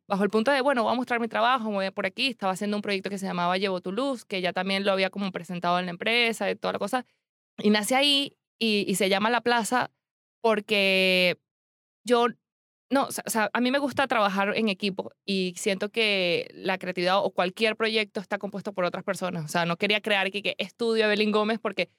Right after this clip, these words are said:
no quería que la gente estuviera el peso de mi nombre ahí y no sé si tú,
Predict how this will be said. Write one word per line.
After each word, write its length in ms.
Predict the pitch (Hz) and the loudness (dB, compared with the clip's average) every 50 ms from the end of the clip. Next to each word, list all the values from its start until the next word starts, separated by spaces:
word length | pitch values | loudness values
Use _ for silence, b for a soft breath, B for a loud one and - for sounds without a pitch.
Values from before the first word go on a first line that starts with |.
| _ _ _ - | _ _ _ -6
no 100 | 202 196 | -4 -2
quería 260 | 202 208 214 214 214 | 0 0 2 0 0
que 100 | - 220 | 0 -2
la 80 | 208 196 | -2 0
gente 240 | 180 190 190 185 202 | 0 0 0 0 -2
estuviera 300 | 196 - 208 190 185 196 | -2 0 0 0 0 0
el 80 | 196 | 0
peso 260 | - 214 202 - 233 | 0 0 0 2 0
de 80 | 226 220 | 0 0
mi 80 | 202 185 | 0 0
nombre 340 | 180 185 190 190 196 208 | 0 0 0 0 2 2
ahí 360 | 202 190 196 208 226 247 254 220 | 2 2 2 0 0 -2 -2 -2
y 20 | |
no 140 | 190 185 185 | -4 -4 -6
sé 80 | 208 | -8
si 100 | 202 214 | -8 -8
tú, 180 | 208 - 220 | -8 -8 -10